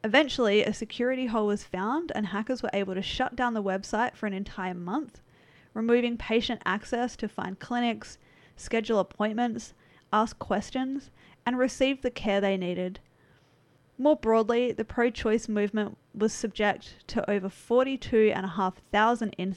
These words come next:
incidents of hate speech in twenty sixteen alone. In twenty fifteen, Planned Parenthood's website was hacked into and made to look like it sold fetal tissue,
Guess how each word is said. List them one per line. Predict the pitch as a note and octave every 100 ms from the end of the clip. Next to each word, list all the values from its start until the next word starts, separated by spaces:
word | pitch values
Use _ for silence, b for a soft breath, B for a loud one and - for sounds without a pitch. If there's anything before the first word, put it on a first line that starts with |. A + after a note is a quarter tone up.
| - -
incidents | G3 - F#3+ F#3 F3+
of |
hate | D#3+ - G#3
speech | - C4 C4 -
in | G3+
twenty | - F3 F3
sixteen | - - - F#3+ F3+
alone. | F3+ G3+ F#3+ G3+ - _ _ _ _ _ _ _ _ _ _ _ b b b b b b b
In | B3+
twenty | A3+ C4 B3
fifteen, | A#3 G#3+ A3 C4 C#4 D4+ - _
Planned | - A#3 A#3
Parenthood's | - A3 G#3+ G#3+ G#3+ G#3+
website | - G3+ G#3 A3+ A#3+ -
was | G#3+
hacked | - G#3 -
into | G3 G3+ A3 B3+ D4 - b b b b b _ -
and | A3
made | G#3+ G#3
to | - G#3
look | G3
like | G3 -
it | F#3+
sold | - F3+
fetal | - - B3+ A3+ G#3
tissue, | - F#3 - -